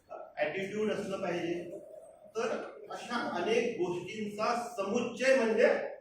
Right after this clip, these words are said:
व्यक्तिमत्व होय. बरोबर आहे?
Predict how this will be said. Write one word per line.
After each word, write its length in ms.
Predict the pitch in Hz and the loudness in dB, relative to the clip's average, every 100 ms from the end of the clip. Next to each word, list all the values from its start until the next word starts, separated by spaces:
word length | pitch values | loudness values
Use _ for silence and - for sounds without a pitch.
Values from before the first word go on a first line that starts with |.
| - _ _ _ _ - | -18 _ _ _ _ -8
व्यक्तिमत्व 560 | 160 - 202 175 175 202 - - - _ _ _ - | -6 -6 -4 -2 -2 -2 -4 -6 -14 _ _ _ -4
होय. 140 | - - - - _ _ _ | -4 -4 -12 -18 _ _ _
बरोबर 220 | - 262 | -6 -2
आहे? 120 | - | -2